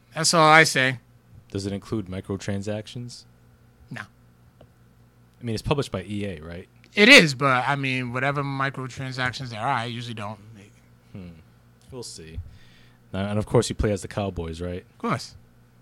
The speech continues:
Speaker 2: Yeah.
Speaker 1: And I did beat the Panthers, if that makes you feel any better.
Speaker 2: I mean, well, who doesn't beat the Panthers?
Speaker 1: Yeah.
Speaker 2: I mean, the Panthers are like the Mike Kanellis of the N F L. I mean, who are we kidding, right?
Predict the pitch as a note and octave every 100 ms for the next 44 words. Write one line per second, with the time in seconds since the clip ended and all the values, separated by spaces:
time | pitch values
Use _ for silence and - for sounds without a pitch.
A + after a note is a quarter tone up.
0 | _ F2 F2 F2 - D#3+ D3 D#3 C#3+ C#3
1 | C3 D3 C#3+ A#2+ A#2+ B2 B2 A#2+ B2 -
2 | C3 C#3 C3+ A#2+ A#2 B2 - - _ -
3 | C#3+ G#2+ F#2+ - G2+ A#2+ F2 - D#2+ -
4 | - E2 E2 D#2+ E2 - - _ - -
5 | - - - D3 G3 C4+ B2 G#2+ - -
6 | - - - - A#2 A#2 A2 - C#3 C#3+
7 | B2+ G#2+ G#2 G2+ - F#2+ G#2 - F#2 G2
8 | G#2 F#2 F#2 F2 F#2 F2 - F#2+ F#2+ E2
9 | F2 E2+ G2 G2 - G#2 F2+ D#2 D#2 F#2+
10 | G#2+